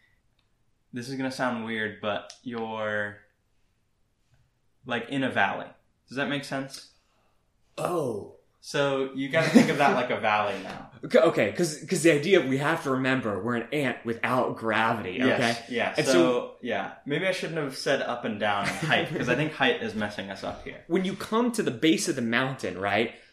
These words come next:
Speaker 2: you can say, "Oh, I'm going, I'm about to start traveling up the
Speaker 1: <laughs>
Speaker 2: mountain.
Speaker 1: Yeah.
Speaker 2: Oh," but alternatively, we can
Speaker 1: Yeah.
Speaker 2: imagine kind of, ooh, rocking the, uh,
Speaker 1: Yeah, yeah, yeah.
Speaker 2: r-, rocking ourselves over a bit. So now,
Speaker 1: Yeah.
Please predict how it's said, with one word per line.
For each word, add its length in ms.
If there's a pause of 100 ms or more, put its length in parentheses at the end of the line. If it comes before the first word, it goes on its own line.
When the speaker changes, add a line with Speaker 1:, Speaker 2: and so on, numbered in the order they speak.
(120)
Speaker 2:
you 140
can 260
say, 340
"Oh, 320
I'm 160
going, 320 (140)
I'm 160
about 320
to 80
start 240
traveling 520
up 180
the 60
Speaker 1:
<laughs> 140
Speaker 2:
mountain. 420
Speaker 1:
Yeah. 340
Speaker 2:
Oh," 360
but 300
alternatively, 880 (160)
we 100
can 140
Speaker 1:
Yeah. 80
Speaker 2:
imagine 560 (180)
kind 240
of, 140 (100)
ooh, 300
rocking 800
the, 220
uh, 100
Speaker 1:
Yeah, 340
yeah, 240
yeah. 60
Speaker 2:
r-, 180
rocking 540
ourselves 600 (120)
over 320
a 80
bit. 260 (120)
So 220
now, 440
Speaker 1:
Yeah. 80